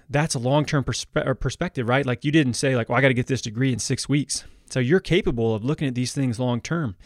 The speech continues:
You just have to decide what you want outside of that and what that looks like and what steps you need to take to actually get there. What kind of person do you need to turn into to be ready for that opportunity, to, to be the person that can handle that, that can actually put yourself in the position you need to be long-term?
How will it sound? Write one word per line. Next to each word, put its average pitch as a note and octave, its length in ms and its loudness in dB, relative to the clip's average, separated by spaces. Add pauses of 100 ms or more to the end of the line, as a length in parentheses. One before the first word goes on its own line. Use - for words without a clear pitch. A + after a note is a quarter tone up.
(340)
You C#3 80 -6
just D3+ 140 -2
have F3+ 100 -4
to B2+ 80 -10
decide D#3 440 -2
what C3+ 220 -6
you C#3 60 -2
want C3+ 300 -2
outside C3+ 400 -2
of A2 80 -6
that A#2+ 220 -10 (180)
and A#2+ 160 -2
what C#3 160 0
that A#2+ 160 0
looks C#3+ 260 -2
like G#2+ 240 -2 (320)
and A#2 220 0
what D#3+ 180 2
steps C#3+ 300 -6
you C3+ 60 -2
need B2 140 -4
to - 40 -10
take B2 180 -2
to - 80 -8
actually A2+ 240 -10
get B2 160 -2
there. A2+ 140 -4
What A#2 180 -4
kind C#3+ 140 -2
of - 80 -6
person D3 320 -4
do A#2 60 -2
you A2 60 -2
need A#2+ 120 -2
to G#2+ 60 -6
turn A#2+ 260 -4
into A2+ 400 -4 (420)
to B2+ 100 -2
be A#2 320 0 (300)
ready C3+ 300 4
for A#2+ 140 -2
that A2+ 260 -4 (400)
opportunity, A2 560 -6 (140)
to, A#2 200 -4
to B2+ 140 -4
be C3+ 100 2
the C3 80 -2
person C#3 300 2
that A2+ 80 -4
can A2 100 -8
handle C#3 300 0
that, G#2+ 280 -4
that C3 100 -8
can B2+ 120 -2
actually B2 280 0
put - 220 0
yourself B2 340 -4 (340)
in C3+ 80 2
the B2 60 2
position C3 340 2
you A#2+ 40 2
need A#2+ 120 2
to A2 80 -2
be C3+ 180 4
long-term? A2+ 520 0